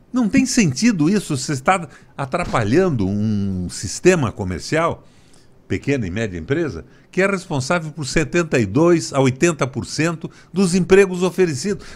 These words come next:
Qual é a função do Estado? É dar emprego ou tirar emprego e dar lucro pra multinacional? Nós temos que acertar isso tudo. É o que eu digo a você. Ou é muita má fé, ou eles não têm ideia do que tão fazendo.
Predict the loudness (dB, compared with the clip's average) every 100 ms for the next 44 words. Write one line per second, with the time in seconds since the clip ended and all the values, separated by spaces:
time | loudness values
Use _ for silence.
0 | 0 2 2 0 -2 -2 -2 0 0 2
1 | 2 2 4 4 4 2 -2 2 2 2
2 | 0 2 2 0 -10 -12 0 2 4 4
3 | 2 0 2 0 -2 -4 -6 -6 -8 -8
4 | -10 -14 _ _ _ _ -20 -20 _ _
5 | -6 -2 -2 0 2 2 4 4 4 2
6 | 0 0 2 2 0 -10 -8 -6 0 0
7 | 2 0 -2 -4 -4 -4 -6 -18 -2 6
8 | 6 6 2 4 8 8 6 -2 -4 -2
9 | -2 -2 -8 _ _ _ _ _ _ -20
10 | -12 -4 -4 -4 -10 -20 -20 -8 -4 -2
11 | -4 -4 -6 -6 -6 -2 -2 -2 -6 -14
12 | -16 -16 -16 -16